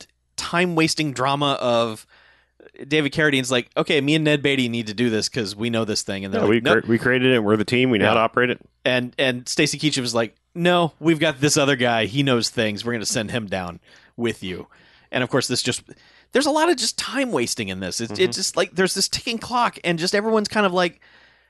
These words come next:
Speaker 1: "Ah, yeah, uh, we know that you know best, but we're just gonna do this other thing."
Speaker 2: Yeah, and, and they've offhandedly mentioned that this area is the, uh, like, a sonar testing area, so they've been launching, like, old Buicks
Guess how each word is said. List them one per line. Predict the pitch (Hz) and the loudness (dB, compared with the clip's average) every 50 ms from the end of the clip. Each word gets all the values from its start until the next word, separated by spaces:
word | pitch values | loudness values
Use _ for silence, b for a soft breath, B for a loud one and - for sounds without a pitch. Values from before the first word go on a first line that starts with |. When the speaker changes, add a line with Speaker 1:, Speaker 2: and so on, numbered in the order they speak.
| b b _ _ _ - | b b _ _ _ -6
Speaker 1:
"Ah, | - 226 233 233 | -4 -2 0 0
yeah, | 220 196 190 220 226 220 220 214 214 196 104 185 | 0 0 2 4 4 6 6 4 4 4 2 0
uh, | 127 - - | -2 -4 -8
we | 170 175 185 170 220 208 | -14 -10 -6 -2 -2 0
know | 202 214 220 220 208 | 4 4 4 4 4
that | 214 - - | 2 0 -2
you | 185 185 208 | -2 0 2
know | 202 202 202 190 180 | 4 6 6 4 4
best, | 175 151 175 175 170 165 160 - - 151 | 2 2 2 4 4 4 2 0 -2 0
but | 160 156 143 | 2 2 2
we're | 156 160 156 | 2 0 0
just | 156 160 - | 0 0 -2
gonna | - 160 147 143 | 0 0 0 0
do | 143 139 131 | 0 0 0
this | 131 120 123 | 0 0 0
other | 120 117 117 98 | 0 0 0 -4
thing." | - - 87 82 78 76 - | -6 -8 -10 -10 -12 -12 -10
Speaker 2:
Yeah, | - 104 - | -8 -6 -2
and, | - 135 151 135 | -2 0 0 2
and | 139 160 160 | 2 4 4
they've | 165 151 - | 4 4 4
offhandedly | - 170 170 151 156 160 151 156 156 143 139 120 | 4 2 4 4 2 2 2 2 4 4 4 4
mentioned | 107 104 110 113 - - 131 120 | 4 4 2 2 2 2 4 4
that | 110 98 85 | 4 4 4
this | 110 104 - - - | 2 0 0 -2 0
area | 98 101 110 120 120 117 123 117 | 2 2 4 4 4 4 4 2
is | - - 104 98 90 87 | 0 0 -4 -4 -2 -2
the, | 113 104 - - 107 | -2 -2 -2 -2 -2
uh, | 101 | 0
like, | 104 98 98 | 0 0 0
a | 92 | -2
sonar | - - 127 120 110 110 110 107 | 0 2 4 4 6 6 4 2
testing | - - 113 107 - 127 120 | 2 2 0 2 2 2 4
area, | 123 123 127 127 117 | 4 4 6 4 4
so | 110 113 | 4 2
they've | 104 104 95 | 2 2 2
been | 107 107 104 | 2 0 2
launching, | 101 95 101 110 - 117 104 | 2 2 2 2 2 0 0
like, | 101 101 95 - | 0 0 0 2
old | 104 107 110 95 87 | 2 2 2 0 -2
Buicks | - 92 104 107 117 117 - - - | -2 2 4 4 4 2 0 -2 -4